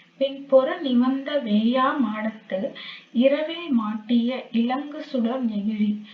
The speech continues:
உறவு நீர் அழுவத்து ஓடுகளம் கரையும் துறை. கடியலூர் உருத்திரன் கண்ணனார்.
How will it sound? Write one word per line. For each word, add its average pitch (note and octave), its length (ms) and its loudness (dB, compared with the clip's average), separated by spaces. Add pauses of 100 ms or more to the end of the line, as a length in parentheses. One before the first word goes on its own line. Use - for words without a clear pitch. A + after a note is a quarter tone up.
(220)
உறவு B3 440 2
நீர் C#4+ 360 -4
அழுவத்து C4 680 0 (180)
ஓடுகளம் C4+ 920 0
கரையும் A3+ 500 -2
துறை. G3+ 560 -2 (520)
கடியலூர் A#3+ 540 2
உருத்திரன் A3+ 600 -4
கண்ணனார். G3 680 -4